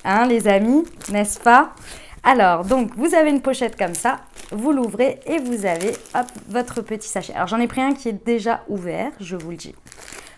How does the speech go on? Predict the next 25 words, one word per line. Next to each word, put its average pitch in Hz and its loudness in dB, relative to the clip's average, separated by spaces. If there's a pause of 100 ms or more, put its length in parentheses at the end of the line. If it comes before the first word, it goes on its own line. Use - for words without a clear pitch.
(140)
Donc, 208 -2
vous 254 -2
avez 226 0
un 214 -4
petit 214 -8
sachet - -10
comme 160 -12
ça. - -8 (440)
Vous 233 0
avez 262 4
douze 320 2
infusettes 220 -4
dedans. 160 -6 (1160)
Je - -12
vais 165 -4
vous 160 -8
en 156 -4
sortir 202 -6
une, - -8
hop, 339 -4 (240)
pour 233 -10
que - -8
vous 185 -10
voyez 190 -8
bien, 156 -12